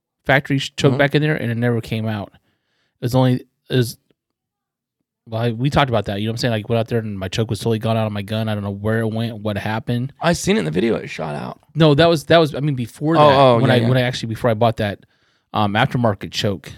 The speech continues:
Speaker 1: and, um, yeah, I don't know what happened. I, then I, the next weekend I put in that improved cylinder, and I felt like I didn't. When you don't have confidence in your gun, it's amazing how it'll affect your shooting.
Speaker 2: That's horrible.
Speaker 1: And I had that improved cylinder, and I was like,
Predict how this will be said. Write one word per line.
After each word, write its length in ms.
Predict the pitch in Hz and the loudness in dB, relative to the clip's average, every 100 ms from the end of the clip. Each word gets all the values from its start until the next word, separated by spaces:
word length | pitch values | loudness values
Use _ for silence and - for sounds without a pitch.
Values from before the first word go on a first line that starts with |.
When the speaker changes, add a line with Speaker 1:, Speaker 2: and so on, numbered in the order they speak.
| - _ - | -20 _ -6
Speaker 1:
and, 200 | 104 104 | -4 -4
um, 440 | 101 95 95 110 _ _ _ _ 113 | -4 -6 -10 -16 _ _ _ _ -2
yeah, 140 | 123 | 2
I 40 | |
don't 100 | 127 | 2
know 80 | 135 | 2
what 120 | 139 | 2
happened. 420 | 131 135 151 147 113 | 0 0 -2 -2 -2
I, 140 | 113 | -4
then 220 | 117 120 | -2 0
I, 160 | 117 110 - - | -2 -4 -12 -6
the 100 | 120 | -2
next 220 | 120 - | 0 -2
weekend 220 | 123 123 | 0 0
I 60 | 113 | 2
put 200 | 135 120 | 2 2
in 260 | 117 113 - _ _ _ _ _ _ _ _ _ _ _ _ _ | 0 -2 -10 _ _ _ _ _ _ _ _ _ _ _ _ _
that 120 | 131 | 4
improved 300 | 127 147 139 | 6 6 6
cylinder, 260 | - 147 147 | 6 6 8
and 100 | 135 | 6
I 20 | |
felt 160 | 127 139 | 6 2
like 120 | - | 4
I 40 | |
didn't. 240 | 127 123 - _ _ _ _ _ _ | 4 2 -2 _ _ _ _ _ _
When 200 | - 156 | 2 4
you 60 | 180 | 8
don't 100 | 247 | 8
have 140 | 220 | 6
confidence 420 | - 175 185 180 175 | 4 4 4 0 -2
in 40 | |
your 80 | 123 | -2
gun, 200 | 117 135 | 0 0
it's 180 | 131 117 | -2 -4
amazing 500 | 117 127 147 127 127 | -4 2 4 4 0
how 100 | 117 | 0
it'll 100 | 107 | -2
affect 340 | - 135 - | 0 0 0
your 80 | 104 | -8
shooting. 360 | - 123 110 104 | -4 -2 -2 -4
Speaker 2:
That's 160 | 104 | -6
horrible. 340 | 143 131 135 131 | -6 -4 -6 -4
Speaker 1:
And 240 | 131 117 - - | -4 -4 -8 0
I 80 | 135 | 2
had 120 | 139 | 4
that 80 | 127 | 4
improved 240 | 151 143 | 2 2
cylinder, 420 | 156 156 151 - - | 2 2 2 0 -4
and 160 | 113 | -2
I 20 | |
was 100 | 110 | -2
like, 220 | 107 101 | -4 -8